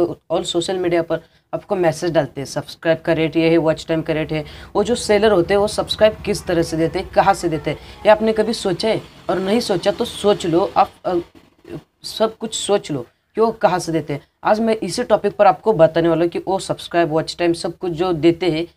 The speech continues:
खरीद कर आप लेते हो, आपका चैनल भी मोनेटाइज होता है, सब कुछ हो जाता है, तो इनसे कुछ प्रॉब्लम नहीं आती। और वो एक दो घंटे में चार हज़ार घंटे का वॉच टाइम कैसे कंप्लीट करता है, तो आप वो सब सोचने लगेंगे। पहले मैं वॉच टाइम के बारे में बात कर देता हूँ, और आपको चाहिए तो सब्सक्राइब के ऊपर कभी,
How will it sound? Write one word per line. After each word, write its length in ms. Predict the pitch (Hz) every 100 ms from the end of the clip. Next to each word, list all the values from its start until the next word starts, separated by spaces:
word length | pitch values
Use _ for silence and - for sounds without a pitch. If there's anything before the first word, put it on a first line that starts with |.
| _ _
खरीद 240 | - 180 -
कर 160 | 196
आप 140 | 185 185
लेते 300 | 165 165 185
हो, 140 | 160 170
आपका 300 | 165 - 175
चैनल 280 | 175 185
भी 100 | 196
मोनेटाइज 460 | 202 175 165 165 151
होता 200 | 156 165
है, 40 |
सब 260 | 165 208 165
कुछ 200 | 190 170
हो 60 | 143
जाता 240 | 135 131
है, 80 | 113 _ _ _ 214
तो 60 |
इनसे 220 | 220 220
कुछ 220 | 220 233 -
प्रॉब्लम 400 | 185 175 185 196
नहीं 180 | 190
आती। 240 | 180 170 165 _ _
और 100 | 208
वो 60 | 220 220
एक 160 | 233
दो 140 | 220 226
घंटे 260 | 220 -
में 100 | 226
चार 240 | 226 226 226
हज़ार 200 | 214 208
घंटे 340 | 170 170 196
का 100 | 208
वॉच 220 | 196 190
टाइम 180 | 196 180
कैसे 300 | 175 165 170
कंप्लीट 320 | 165 139 147
करता 320 | - 135 -
है, 80 | 139
तो 440 | 143 _ _ - 185
आप 140 | 202
वो 140 | 190 208
सब 240 | 214 214
सोचने 440 | - 180 170 165
लगेंगे। 340 | 156 147 147 147 - -
पहले 140 | 196
मैं 80 | 208
वॉच 280 | 214 185 -
टाइम 140 | 202
के 100 | 185
बारे 180 | 175 160
में 180 | 185 165
बात 160 | 165 165
कर 140 | 160
देता 280 | 165 156 165
हूँ, 160 | 202 - - -
और 80 | 180
आपको 220 | 185 -
चाहिए 240 | - 185
तो 100 | 185
सब्सक्राइब 440 | 190 247 - 185 180
के 120 | 185
ऊपर 220 | 175 202
कभी, 380 | 208 175 202